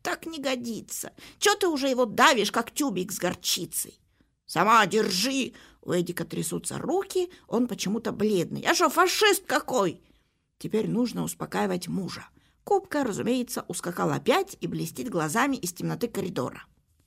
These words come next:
Всё, больше он нам не поверит. Может, отвезти его к нашим заводчицам? Они спецы и всё сделают за пару секунд. Не, не получится. Обе заводчицы уехали на выставку в другой город. «Позвони тренеру по послушанию.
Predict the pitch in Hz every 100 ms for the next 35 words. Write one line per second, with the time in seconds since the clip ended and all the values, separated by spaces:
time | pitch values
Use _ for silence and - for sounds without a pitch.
0 | _ _ - 165 - _ _ _ 180 202
1 | - 180 170 165 156 175 156 131 - -
2 | _ _ _ _ _ - - - - 269
3 | 262 285 285 285 349 339 311 294 311 -
4 | 277 247 311 403 403 175 - 170 139 -
5 | 269 415 349 - 247 - 392 381 339 -
6 | 339 247 262 302 285 190 175 254 262 175
7 | 170 320 311 - - - - 226 - 170
8 | 175 202 269 - - - - - - -
9 | - 294 240 170 190 392 - - 190 247
10 | 302 214 185 202 339 - - 233 - 147
11 | 190 202 151 131 120 - _ _ _ _
12 | _ _ _ _ _ _ _ _ 170 175
13 | 208 233 208 220 233 208 190 180 190 180
14 | 196 214 190 170 143 123